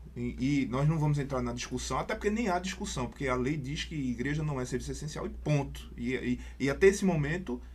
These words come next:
até o dia de hoje, continua sendo assim. Então não há discussão se deveria ser ou se não deveria. A lei diz que não. Então, mas quando houve essa, começou esse burburinho, eu vi de um representante muito respeitado que,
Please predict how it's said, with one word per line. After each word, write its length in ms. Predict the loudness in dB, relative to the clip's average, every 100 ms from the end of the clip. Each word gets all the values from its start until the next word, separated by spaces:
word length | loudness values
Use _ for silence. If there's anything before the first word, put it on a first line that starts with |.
| -12 -10
até 200 | 0 2
o 60 |
dia 160 | 6 6
de 100 | 6
hoje, 320 | 6 4 2
continua 380 | 0 0 -2 -2
sendo 200 | -4 -6
assim. 180 | -6 -6
Então 160 | -4
não 80 | -2
há 80 | -2
discussão 600 | -2 -6 -6 -4 -6 -6 -12 -14
se 140 | -10 -2
deveria 320 | 2 2 0
ser 120 | -2
ou 60 | -4
se 120 | -4
não 80 | -4
deveria. 380 | -4 -4 -2 -2
A 20 |
lei 160 | -2
diz 160 | -4 -4
que 80 | -6
não. 160 | -6 -10 -14 -14 -14 -16 -16 -14 -8
Então, 420 | -6 -4 -4 -6
mas 520 | -4 0 0 -2 -4 -8 -6
quando 560 | -2 0 0 0 -2 0
houve 240 | 0 2 0
essa, 720 | -2 -4 -2 0 -2 -4 -6 -6
começou 400 | -4 -2 -2 -4
esse 140 | -4
burburinho, 640 | 0 0 2 0 0 0 0
eu 100 | 0
vi 200 | -2 -4
de 100 | -2
um 80 | -2
representante 840 | -2 -4 -4 -4 -4 -6 -6 -10 -10 -14 -10
muito 560 | -4 -4 -4 -4 -2 -2
respeitado 760 | -4 -2 -4 -2 0 2 0
que, 380 | -4 -4 -2 -2